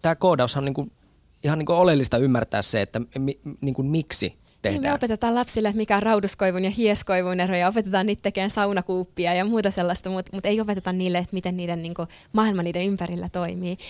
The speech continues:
Speaker 2: Ja ite mä oon oppinut eniten biologiaa ja muuta, niin noista Olipa kerran elämä, muuten muistatteko te niitä lapsena, joissa oli pienet
Speaker 1: Huikea.
Speaker 2: hahmot, jotka seikkaili, niin ehkä semmoista samaa mä tosta Hello Roomista toivoisin.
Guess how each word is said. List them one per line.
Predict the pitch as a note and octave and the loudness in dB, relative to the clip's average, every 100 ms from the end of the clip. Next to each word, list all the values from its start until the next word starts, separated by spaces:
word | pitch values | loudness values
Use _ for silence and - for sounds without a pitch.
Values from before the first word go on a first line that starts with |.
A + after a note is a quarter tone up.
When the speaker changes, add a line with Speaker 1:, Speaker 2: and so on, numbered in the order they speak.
| - | 0
Speaker 2:
Ja | G3+ | 2
ite | F3 F3 | 2 2
mä | B3 F#3 | 2 2
oon | F#3 | 2
oppinut | F3+ G3 G3 - - _ _ A#3 | 0 0 -2 -4 -16 _ _ 0
eniten | C4+ A#3+ F#3+ | 2 2 2
biologiaa | G#3 G3+ F3+ F3+ F3 | 2 2 2 0 0
ja | E3+ | 0
muuta, | F#3 F#3 F3 | 0 -2 -2
niin | E3+ E3+ | -4 -4
noista | E3+ - | -4 0
Olipa | F#3+ F3 E3+ | 0 0 -2
kerran | F3 E3 F3 | -4 -2 0
elämä, | E3 E3 | -2 -4
muuten | E3 D#3+ F3 | -10 -6 -4
muistatteko | F3+ F3+ - - - | -4 -6 -8 -8 -4
te | |
niitä | F#3 E3+ E3+ | -2 -2 -2
lapsena, | - F3 F3+ D3+ | -2 -4 -4 -6
joissa | F3 - | -6 -4
oli | F3 | -2
pienet | G#3 F3+ C#3 | 0 2 4
Speaker 1:
Huikea. | E3 | 4
Speaker 2:
hahmot, | F#3 A#2 G2+ | 4 2 0
jotka | - G3 | -2 -2
seikkaili, | G3+ F#3 - - F#3 | 0 0 -2 -4 -2
niin | F#3 F#3+ - - - | 0 -2 -6 -16 -4
ehkä | - - | 0 4
semmoista | D4 B3+ A#3 - | 6 6 4 2
samaa | C#4 F#3+ | 4 4
mä | F3+ | 4
tosta | F#3 F#3 | 0 0
Hello | G#3 F#3+ E3+ | 0 2 0
Roomista | E3+ F3 F3+ F3+ | -2 -6 -6 -4
toivoisin. | E3+ F3+ E3+ F3+ G3+ | -4 -4 -6 -8 -10